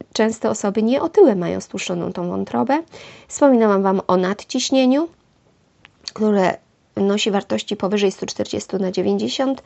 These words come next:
e, może zwiększać ryzyko chorób serca, udaru mózgu, śmiertelności. E, no,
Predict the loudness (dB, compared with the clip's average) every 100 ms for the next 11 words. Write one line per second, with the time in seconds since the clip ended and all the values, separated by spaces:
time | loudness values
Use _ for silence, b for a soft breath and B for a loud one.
0 | B B B B 0 2 2 2 2 2
1 | 2 2 0 0 2 2 0 -2 -2 -2
2 | -2 -2 -4 -2 -2 0 2 4 4 2
3 | 2 0 0 0 0 0 0 0 0 0
4 | 2 0 -2 -4 0 0 0 B B B
5 | B 2 4 4 4 2 2 2 0 0
6 | 0 -4